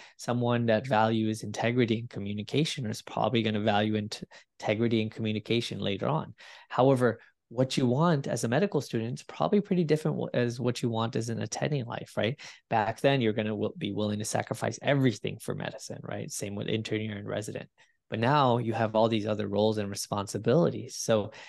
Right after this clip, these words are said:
how do you decide if something is worthwhile doing? Uh, and what I like is called guiding principles. Guiding principles are kind of a rule of thumb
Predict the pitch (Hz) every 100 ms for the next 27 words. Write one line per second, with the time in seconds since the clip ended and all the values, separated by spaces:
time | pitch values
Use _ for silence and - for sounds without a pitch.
0 | - - - 139 143 127 123 - 127 131
1 | 139 113 104 - - 123 143 - 117 107
2 | 120 147 _ - 107 113 113 113 110 104
3 | 104 123 147 - _ - 110 104 - 113
4 | 110 117 117 127 147 110 104 - 127 -
5 | 113 110 - - - - _ - 143 147
6 | 131 113 104 - - - - 120 123 117
7 | 117 113 - 113 107 107 143 147 107 120
8 | 123 135 127 - - 98 98 123